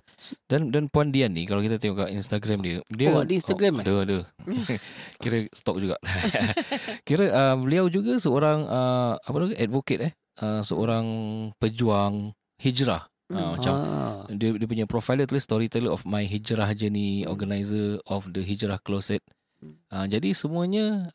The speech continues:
Speaker 1: ah, berkenaan hijrah. Adakah, adakah kena mengena dengan sendiri ataupun dengan, kena mengena dengan suami? Apa
Speaker 3: Like,
Speaker 1: yang message yang cuba disampaikan kepada orang?
Speaker 3: like they say, marriage is your longest deen,
Speaker 2: Hmm.
Speaker 3: which
Speaker 1: Hmm.
Speaker 3: I truly believe.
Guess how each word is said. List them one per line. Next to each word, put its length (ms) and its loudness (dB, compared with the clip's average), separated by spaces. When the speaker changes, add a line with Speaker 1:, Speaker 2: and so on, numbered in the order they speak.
Speaker 1:
ah, 160 0
berkenaan 400 -2
hijrah. 300 0
Adakah, 380 0
adakah 320 2
kena 200 0
mengena 260 0
dengan 340 0
sendiri 640 0
ataupun 720 -2
dengan, 320 -4
kena 140 0
mengena 200 0
dengan 140 -6
suami? 240 -6
Apa 180 -2
Speaker 3:
Like, 140 2
Speaker 1:
yang 180 0
message 360 -6
yang 140 -8
cuba 200 -10
disampaikan 520 -10
kepada 340 -8
orang? 220 -6
Speaker 3:
like 240 -4
they 100 -4
say, 500 -4
marriage 480 -4
is 140 -6
your 160 -4
longest 640 -6
deen, 400 -8
Speaker 2:
Hmm. 320 -8
Speaker 3:
which 180 -2
Speaker 1:
Hmm. 80 -2
Speaker 3:
I 60 -2
truly 320 -4
believe. 420 -6